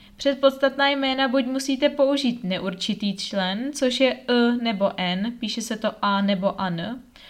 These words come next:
určitý člen, což je d, t, h, e, anebo nulový člen, což je hezky řečeno nic. Můžete buď říct třeba an elephant, nebo the elephant, anebo jenom elephant.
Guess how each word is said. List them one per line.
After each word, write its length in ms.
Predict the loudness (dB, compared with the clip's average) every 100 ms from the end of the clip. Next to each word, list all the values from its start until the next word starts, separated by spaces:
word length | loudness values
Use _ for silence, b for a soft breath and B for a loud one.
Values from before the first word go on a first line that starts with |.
| B B
určitý 580 | -6 -2 -2 -2 -2 -4
člen, 460 | -4 -4 -2 -4
což 280 | 2 2 2
je 140 | 0
d, 460 | -2 0 2 2 0 -8 -6
t, 100 | -4
h, 200 | -2 -2
e, 240 | -4 -6 -10 B B
anebo 360 | -2 0 4 4
nulový 500 | 6 4 2 0 -2
člen, 340 | -4 -6 -6
což 220 | -4 -2
je 420 | 0 2 2 0 -4 -10 -8
hezky 280 | -6 -2
řečeno 320 | -2 -2 0 0
nic. 480 | 0 -2 -8 -10 _
Můžete 340 | -4 -2 0 0
buď 180 | 0 0
říct 300 | 0 -2 0
třeba 300 | -2 0 -2
an 300 | -2 -2 2
elephant, 760 | 2 2 0 -6 -4 -6 -2
nebo 380 | -2 0 0 -4 -8
the 280 | -4 0 4
elephant, 580 | 4 4 2 -4 -6 -6
anebo 300 | -4 -4 -2
jenom 400 | -2 0 0 -2 -4
elephant. 680 | -4 -4 -6 -12 -16 -20